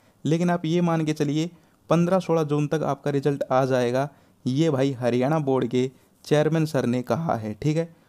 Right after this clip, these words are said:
और रिजल्ट की प्रोसेस है वो मैंने आपको समझा दी है। एक बार फिर से अगर मैं बहुत छोटे रूप में समझाना चाहूँ तो ये है गाइज,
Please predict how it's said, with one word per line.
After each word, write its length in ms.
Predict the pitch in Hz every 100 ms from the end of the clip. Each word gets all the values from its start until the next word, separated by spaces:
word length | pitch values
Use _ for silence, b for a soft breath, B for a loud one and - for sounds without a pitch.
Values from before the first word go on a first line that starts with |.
| b
और 120 | 139 135
रिजल्ट 320 | 139 160 165
की 100 | 170
प्रोसेस 360 | 160 151 151 151
है 60 | 147
वो 100 | 147
मैंने 180 | 147
आपको 220 | 143 139 135
समझा 380 | 127 120 120
दी 140 | 135 139
है। 220 | 135 151 b b b -
एक 120 | 147
बार 140 | 165
फिर 240 | 147 - 196
से 180 | - 202
अगर 200 | 180 180
मैं 240 | 180 185 180 b b -
बहुत 300 | 127 165 180
छोटे 300 | 180 190 220
रूप 200 | 202 196
में 60 | 190
समझाना 420 | 180 156 151 156
चाहूँ 240 | 151 143 143
तो 100 | 151
ये 280 | 135 143
है 140 | 151 120
गाइज, 340 | 127 135 143